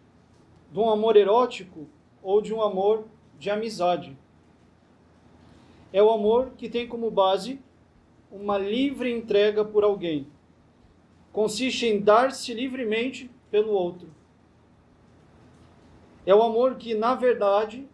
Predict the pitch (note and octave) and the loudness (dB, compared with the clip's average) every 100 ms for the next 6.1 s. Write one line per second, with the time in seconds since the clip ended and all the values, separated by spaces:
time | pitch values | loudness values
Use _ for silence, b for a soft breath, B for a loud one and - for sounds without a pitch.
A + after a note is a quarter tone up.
0 | - G3 G3+ G3+ C4+ B3 G#3+ - F3+ F3 | -10 -4 -2 0 -2 -4 -10 -6 -8 -2
1 | F3+ D#3 D3 - - - - _ _ _ | -2 -2 -8 -18 -20 -20 -20 _ _ _
2 | _ - E3 G3+ G#3+ G3 A3+ A#3 A3+ G3 | _ -4 2 4 4 4 2 2 -6 -6
3 | G3+ G#3 G3+ F#3+ - F3+ F#3 A3 B3+ - | -4 -4 -4 -8 -14 -10 -8 -8 -14 -20
4 | - _ _ _ _ F#3+ A3 G#3+ F#3+ G#3 | -20 _ _ _ _ 2 2 2 0 0
5 | G#3 A3 G#3 G3+ G3 - G#3+ F3+ D#3 - | -2 -10 -6 -6 -6 -8 -6 -4 -4 -6